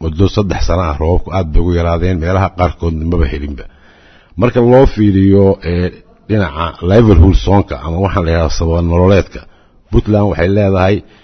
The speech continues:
ilaa iyo shan sabab nololeed. Sabab nololeed waxay leedahay livelihood zone-ka marka la kala qayb-, qaybinayo. Mathalan, waxaa ka mid ah hawd, waxaa ka mid ah deex, waxaa ka mid ah niib oo loo bixiyey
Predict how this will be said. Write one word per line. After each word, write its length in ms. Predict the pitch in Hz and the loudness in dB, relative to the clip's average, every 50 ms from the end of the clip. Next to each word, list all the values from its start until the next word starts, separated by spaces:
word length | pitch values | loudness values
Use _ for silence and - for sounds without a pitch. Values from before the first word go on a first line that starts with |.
| _ _ _ _ _ - | _ _ _ _ _ -14
ilaa 320 | 64 76 82 95 101 104 101 | -10 -6 -4 -2 0 0 0
iyo 240 | 98 98 98 95 92 90 - - - | 2 2 2 0 0 -2 -6 -10 -20
shan 280 | - - - - 107 113 120 - - - _ _ _ _ _ _ _ _ _ _ _ _ _ _ _ _ - | -16 -10 -4 -2 0 0 -2 -2 -8 -20 _ _ _ _ _ _ _ _ _ _ _ _ _ _ _ _ -6
sabab 340 | - - - 92 90 90 90 85 | -4 0 0 2 2 2 0 0
nololeed. 480 | 82 85 85 85 85 87 92 92 87 - | -2 -2 -2 -2 -2 -2 -2 -4 -4 -4
Sabab 260 | - - 90 92 95 | -4 -4 -2 -2 -2
nololeed 260 | 95 92 101 107 98 101 | -2 -2 -2 -2 -2 -2
waxay 180 | 92 - 80 82 | -4 -4 -6 -6
leedahay 240 | 90 85 82 82 85 | -6 -4 -4 -4 0
livelihood 400 | 90 104 101 95 82 80 85 80 | 0 0 0 0 0 -2 -2 -4
zone-ka 260 | - - 90 78 85 87 | -2 -4 -4 -4 -4 -6
marka 200 | 87 - - 80 | -8 -8 -8 -10
la 100 | 78 78 | -12 -12
kala 160 | - 76 76 73 | -12 -12 -14 -12
qayb-, 200 | 78 78 76 - | -12 -12 -10 -8
qaybinayo. 440 | 87 82 82 82 76 65 60 60 - _ _ _ _ _ _ _ _ _ _ _ - | -6 -6 -6 -6 -6 -8 -12 -16 -20 _ _ _ _ _ _ _ _ _ _ _ -6
Mathalan, 300 | - 120 101 117 117 117 117 | -2 0 2 2 2 2 0
waxaa 160 | 98 90 90 | 0 -2 -2
ka 100 | - 117 | -2 0
mid 180 | 113 107 98 92 | 0 2 2 2
ah 100 | 80 76 | 0 2
hawd, 340 | 90 120 113 104 117 - - - - - _ _ _ _ _ _ - | 4 4 4 4 4 2 -2 -10 -12 -12 _ _ _ _ _ _ -16
waxaa 180 | - - 80 80 | -10 -10 -8 -6
ka 100 | - 101 | -4 -2
mid 160 | 98 95 90 | 0 0 0
ah 100 | 87 78 | -2 -2
deex, 280 | 73 87 95 107 107 - - - - - - - - | -2 -2 0 0 0 2 0 -2 -2 -2 -8 -10 -10
waxaa 220 | - 71 76 - | -8 -8 -8 -6
ka 100 | - 113 110 | -2 -2 0
mid 160 | 101 98 92 | 2 2 2
ah 80 | 92 90 | 2 2
niib 320 | 92 98 117 120 107 78 73 | 2 4 4 4 4 2 0
oo 280 | 78 90 87 85 90 90 85 - - - _ _ - - | -4 -2 0 0 0 0 -2 -4 -10 -20 _ _ -14 -8
loo 200 | 90 95 104 113 101 | -2 0 0 0 2
bixiyey 480 | - - - - 92 92 90 92 92 | 2 0 0 0 0 -2 -2 -4 -4